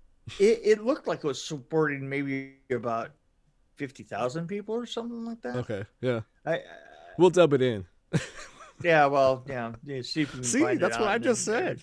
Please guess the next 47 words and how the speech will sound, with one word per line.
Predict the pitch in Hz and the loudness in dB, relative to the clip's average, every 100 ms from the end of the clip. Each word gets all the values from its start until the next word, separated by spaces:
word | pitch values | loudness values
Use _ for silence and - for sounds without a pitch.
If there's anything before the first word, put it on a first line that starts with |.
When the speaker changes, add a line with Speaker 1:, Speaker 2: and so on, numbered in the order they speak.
| - | -10
Speaker 2:
said. | - | -8
<laughs> | |
Speaker 1:
See? | - 427 494 427 - - - 143 131 - - _ - _ - _ _ _ _ _ _ _ - - | 2 4 4 2 -8 -16 -18 -16 -16 -16 -20 _ -20 _ -20 _ _ _ _ _ _ _ -20 -20
<laughs> | |
See, | - 180 185 214 165 - | -8 -6 -4 -4 -6 -10
see | - 214 | -6 -2
the, | 233 220 185 | 4 4 4
the | 180 | 0
letters | 180 208 220 | 2 2 0
right | 220 214 | -2 -4
there? | 240 - - | -4 -8 -2
<laughs> | 233 - 240 - 254 - 233 - - - - - | -2 -2 -4 -2 -4 -4 -6 -4 -6 -6 -4 4
Speaker 2:
Well, | 185 | 6
actually, | 233 240 | 6 4
what | 190 | 6
I | |
liked | 175 202 | 6 4
about | 185 170 | 2 4
this | 190 180 | 2 2
is | 147 | -2
it | 135 | 0
had | 151 165 | 2 0
some, | - 160 135 117 | 2 2 2 -2
it | 135 127 | -4 2
did | 190 | 4
have | 185 147 | 4 2
some | 139 | 0
elements | 131 135 123 | 0 0 -2
'cause | - 123 | -2 -2
of | 117 | -2
Mima | 113 127 127 123 113 | -4 -4 -2 -2 -2
or | 113 | -2
whatever | 113 113 117 | -4 -4 -6
her, | - | -8
she | - 117 | -8 -6
was | 104 | -6
called | 113 104 - - | -4 -6 -6 -10
was | 104 | -10
kinda | - 131 113 | -6 -4 -2
like | 104 | -4
Speaker 1:
Right. | 95 | -6
Speaker 2:
two | - | 2
thousand | 190 143 | 4 4
one | 104 120 | 2 -4
a | |
little | 131 135 | -4 -2
bit. | 143 | -4